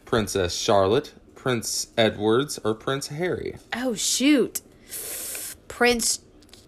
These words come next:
Speaker 2: Charles?
Speaker 1: You got it.
Speaker 2: Ooh!
Speaker 1: Four for four.
Speaker 2: Okay.
Speaker 1: All right, last question.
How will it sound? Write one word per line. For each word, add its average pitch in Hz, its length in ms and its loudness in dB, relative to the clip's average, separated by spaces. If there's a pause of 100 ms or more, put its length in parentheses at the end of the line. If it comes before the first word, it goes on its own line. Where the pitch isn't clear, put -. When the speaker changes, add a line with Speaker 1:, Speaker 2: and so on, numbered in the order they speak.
(120)
Speaker 2:
Charles? 403 1300 8 (220)
Speaker 1:
You 98 300 2
got 143 320 8
it. - 180 0
Speaker 2:
Ooh! 762 1040 10 (520)
Speaker 1:
Four 101 200 -2
for - 160 -4
four. 151 600 4 (100)
Speaker 2:
Okay. 254 520 6 (320)
Speaker 1:
All 113 220 6
right, 143 320 6
last 110 500 4
question. 147 640 2